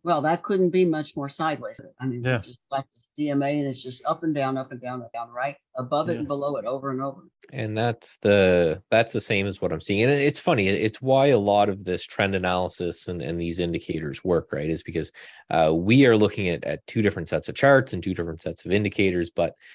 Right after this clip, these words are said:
Speaker 3: the, the thesis behind it remains the same, right? You're, you're buying the stuff that's, uh, has a lot of interest and is going up, and you're, you're selling the stuff that has no interest and is going down, and then you're sitting out of the rest. And, and this is one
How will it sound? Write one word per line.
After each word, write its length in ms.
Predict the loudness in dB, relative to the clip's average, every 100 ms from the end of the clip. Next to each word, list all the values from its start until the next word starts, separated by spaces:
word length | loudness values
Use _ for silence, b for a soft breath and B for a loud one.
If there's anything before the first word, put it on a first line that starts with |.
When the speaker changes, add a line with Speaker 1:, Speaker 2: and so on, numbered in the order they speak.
| B -4
Speaker 3:
the, 580 | 0 0 0 -2 -6 -8 -14
the 120 | -14
thesis 520 | -8 -2 0 0 -2 -2
behind 420 | -6 -4 -4 -4
it 100 | -6
remains 380 | -2 0 -2 -4
the 80 | -6
same, 300 | -4 -4 -6
right? 160 | -6
You're, 220 | -4 -6 -4
you're 140 | -4
buying 380 | 2 4 4 2
the 80 | 0
stuff 380 | 2 2 0 -2
that's, 500 | -2 -4 -10 -12 -14 -10
uh, 340 | -8 -8 -8 -10 -10
has 240 | -2 0 2
a 60 |
lot 240 | 4 6 6
of 100 | 2
interest 460 | 0 0 -2 -2
and 80 | -10
is 80 | -4
going 300 | -2 -2 2
up, 240 | 0 0
and 140 | -4 -2
you're, 220 | -4 -6 B B B -10
you're 100 | -2
selling 340 | 2 4 4
the 80 | 2
stuff 340 | 2 2 2
that 120 | 2
has 360 | 4 4 2 -2
no 220 | 2 2
interest 380 | 2 0 -6 -6
and 80 | -6
is 120 | -8
going 260 | -2 -2 0
down, 320 | 2 2 2
and 100 | -2
then 140 | -2 -2
you're 240 | -2 -4 -8 -8
sitting 300 | -6 -2 2
out 180 | 4
of 60 | 4
the 80 | 2
rest. 400 | 0 0 -6 -12
And, 120 | -10
and 220 | -8 -4
this 180 | -2 -2
is 140 | -4
one 340 | 0 0 0